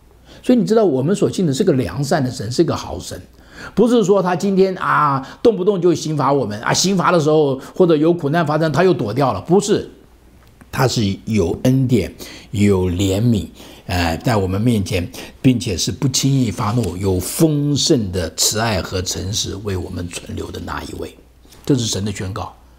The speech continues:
所以我们很放心啊，我们在神的宣告里面很安心啊。第二个，他也借着一个事实向我们证明他对我们那个无比的爱，长阔高深永存的爱。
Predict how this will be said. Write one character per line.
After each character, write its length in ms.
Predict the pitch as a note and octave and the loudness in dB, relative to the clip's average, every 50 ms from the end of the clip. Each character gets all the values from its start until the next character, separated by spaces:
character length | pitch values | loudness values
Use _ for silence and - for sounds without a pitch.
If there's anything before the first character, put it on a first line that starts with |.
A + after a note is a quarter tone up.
| _ _ - | _ _ 0
所 100 | - F3 | 2 4
以 20 | F3+ | 4
我 140 | E3+ B2+ | 4 2
们 100 | B2 C#3 | 0 -2
很 140 | C3 B2+ G2+ F#2+ | -4 -4 -4 -4
放 220 | - C#3+ D3 A#2+ | -4 -4 -4 -4
心 160 | - B2 A#2+ | -6 -8 -8
啊， 80 | B2+ - - - - - - | -8 -12 -16 -20 -20 -8 0
我 140 | B2 B2+ | 0 2
们 140 | C3+ D#3 E3 D3 | 2 2 2 4
在 160 | F3+ D3+ B2+ | 2 2 2
神 180 | - - B2+ | 0 -2 0
的 100 | C#3 D3+ | 0 0
宣 180 | C#3+ - C#3+ C#3 | 0 0 0 2
告 120 | C#3 C3+ | 2 2
里 60 | A#2+ G#2 | 2 2
面 120 | G#2+ G#2 | 0 0
很 140 | G2+ F#2+ G#2 | -2 -4 -4
安 240 | - - A2+ A2+ A2+ | -4 -2 -2 -2 0
心 220 | A2 A2+ A#2 A#2 | 0 -2 -2 -2
啊。 80 | A2 - - - - - - - - - - - - - - - - - - | -4 -6 -12 -20 -20 -20 -20 -20 -20 -20 -20 -20 -20 -20 -20 -20 -20 -6 2
第 100 | - G#3 | 2 4
二 160 | G3 F3 D3+ | 4 4 2
个， 180 | D3 A#2 F2 D#2+ - _ _ _ _ _ _ _ _ _ _ _ | 0 -4 -10 -12 -16 _ _ _ _ _ _ _ _ _ _ _
他 180 | - - E3 F3+ | -2 2 2 4
也 220 | F#3 E3+ B2+ G#2+ | 4 4 0 0
借 340 | G2 - - - G3+ F#3 C#3+ | -2 -4 0 4 4 4 4
着 120 | B2 A#2+ A2 | 2 -2 -4
一 160 | C3 D#3 D3+ | -2 -2 2
个 120 | C#3+ E3+ | 2 2
事 400 | C3 - - - - D4+ C4 E3 | 2 2 0 0 2 2 2 0
实 320 | B2 - - - A2 G#2+ A2 | 0 0 -2 -2 -2 -2 -2
向 300 | - - F#3+ D3 B2 G#2+ | 0 2 2 2 0 0
我 120 | F#2 F2 | -4 -6
们 180 | F2 G2+ G#2+ A2+ | -6 -6 -6 -4
证 220 | - - F#3 C3+ | 0 2 2 2
明 220 | A2+ G2+ F#2+ F#2 F#2 - - - - _ - - | 2 -2 -4 -6 -8 -10 -16 -20 -20 _ -14 -4
他 180 | - B2+ B2+ | -2 0 0
对 220 | B2 B2+ D3 C3 A#2+ | 0 2 2 2 2
我 180 | G#2+ E2 F2 | 0 -2 -4
们 240 | F2 F#2 F#2+ G#2 A#2 | -6 -6 -6 -6 -4
那 100 | A#2 A#2+ | -4 -4
个 160 | A#2 A2+ - - - - | -4 -4 -6 -8 -10 0
无 280 | - F3 C#3+ C3+ C#3 D#3 | 2 2 4 4 2 0
比 240 | D3+ D3+ D3+ A#2+ F#2 | 0 0 -2 -2 -2
的 120 | - E2+ | -2 -6
爱， 280 | E2+ - - - - - - - - - _ _ _ _ _ _ _ - - | -4 -2 -2 -2 -2 -4 -6 -10 -18 -20 _ _ _ _ _ _ _ -8 -6
长 400 | - - - C#3+ C3 E3 G3+ F#3+ | -2 0 0 0 0 2 -2 2
阔 260 | - A#3 G#3+ C#3+ A#2+ | 4 4 2 2 2
高 300 | A#2+ - D3 C#3 C#3 C#3+ | -4 -2 0 0 0 0
深 300 | C3+ - C#3+ B2+ C3 C3 | 0 -2 -2 0 0 0
永 220 | B2 A2+ G2 F2+ F2 | 0 -2 -2 -4 -6
存 180 | - - G#2+ G#2+ | -8 -8 -6 -4
的 80 | G#2+ | -2
爱。 260 | - - A#2+ G#2+ - | 0 0 0 0 -2